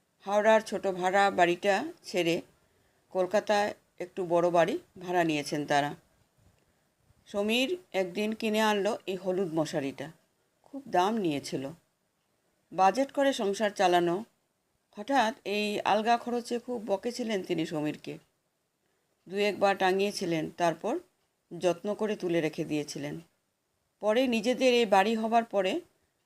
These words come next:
লোকজন এলে বার করতেন। মেয়ে জামাই শুয়েছিল বোধহয় কয়েকবার। খুব সুন্দর হালকা হলুদ, চারদিকে সাদা লেসের কারুকাজ। এটার কথা তো তিনি ভুলেই গিয়েছিলেন।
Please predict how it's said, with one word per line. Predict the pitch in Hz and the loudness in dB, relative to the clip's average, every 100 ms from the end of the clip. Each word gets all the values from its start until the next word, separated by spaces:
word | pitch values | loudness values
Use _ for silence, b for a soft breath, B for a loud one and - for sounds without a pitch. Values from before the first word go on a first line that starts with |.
| - | -8
লোকজন | 190 202 190 254 | -4 -2 0 0
এলে | 240 247 | 0 0
বার | 233 175 151 | 4 4 4
করতেন। | 156 147 - 156 170 _ _ _ _ _ _ _ _ - | -2 -6 -10 -12 -14 _ _ _ _ _ _ _ _ -8
মেয়ে | 214 240 | -2 0
জামাই | 262 254 262 | 2 2 0
শুয়েছিল | 254 233 233 247 220 | 0 0 0 0 0
বোধহয় | 196 185 185 | 0 2 0
কয়েকবার। | 170 165 160 143 151 - _ _ _ _ _ _ _ - | 2 2 2 -4 -6 -12 _ _ _ _ _ _ _ -16
খুব | 240 | -16
সুন্দর | - 220 208 220 | -10 -6 -2 -2
হালকা | 208 190 185 190 190 202 _ _ _ _ - | -2 -2 -4 -4 -4 -6 _ _ _ _ -6
হলুদ, | 196 185 160 - _ _ _ | -2 0 -2 -6 _ _ _
চারদিকে | - 180 175 180 180 196 175 262 _ _ _ _ - | 0 2 2 -2 -2 0 0 -4 _ _ _ _ -14
সাদা | 202 175 196 196 | -6 0 2 2
লেসের | 175 175 202 180 | 0 0 -2 -2
কারুকাজ। | 170 165 165 175 160 - - _ _ _ _ _ _ | 0 -2 0 0 0 -4 -20 _ _ _ _ _ _
এটার | 226 254 247 | -6 -6 -4
কথা | 240 254 | -6 -6
তো | 247 | -10
তিনি | - 233 | -10 -8
ভুলেই | 196 190 240 226 | -8 -4 -4 0
গিয়েছিলেন। | 151 139 - 151 151 | 0 0 -4 -6 -6